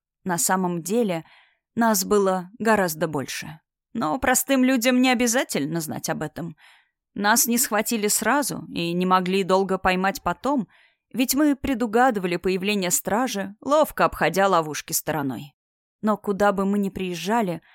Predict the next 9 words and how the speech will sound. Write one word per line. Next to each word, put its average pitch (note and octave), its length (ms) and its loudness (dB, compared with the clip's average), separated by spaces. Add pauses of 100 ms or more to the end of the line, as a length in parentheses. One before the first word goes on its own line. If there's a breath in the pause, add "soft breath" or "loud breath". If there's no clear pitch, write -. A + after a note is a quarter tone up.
(280 soft breath)
обнаруживали A3 800 0
себя, D3+ 460 -4 (320)
и C4 240 -2
приходилось D#3 880 -2
бежать E3 380 -2
снова. C#3 500 -6 (500)
Дорога, E3 840 0
дорога, D#3+ 760 -2
дорога. D#3 720 -4